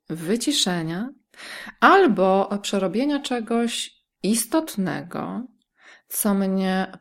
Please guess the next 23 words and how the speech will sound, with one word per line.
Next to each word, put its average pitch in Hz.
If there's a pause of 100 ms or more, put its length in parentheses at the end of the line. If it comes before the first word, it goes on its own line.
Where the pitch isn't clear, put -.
poruszyło 185 (720)
lub 196 (560)
dotknęło 214
głęboko. 254 (1000)
Jak 311
to 285
się 170 (680)
zaczęło? 147 (1000)
To 247
już 240
drugie 339
spotkanie 320
ze 180
mną 233
i 185
z -
coachingiem, 165
który 170
stał 202
się 202
moją 180 (140)
największą 220
pasją. 160